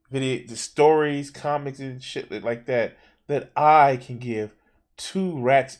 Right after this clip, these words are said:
asses about. But if you like it, hey, cool, as long as it's not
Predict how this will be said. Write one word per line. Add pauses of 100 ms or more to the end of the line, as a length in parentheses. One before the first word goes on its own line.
asses
about. (720)
But
if
you
like
it,
hey,
cool,
as
long
as
it's
not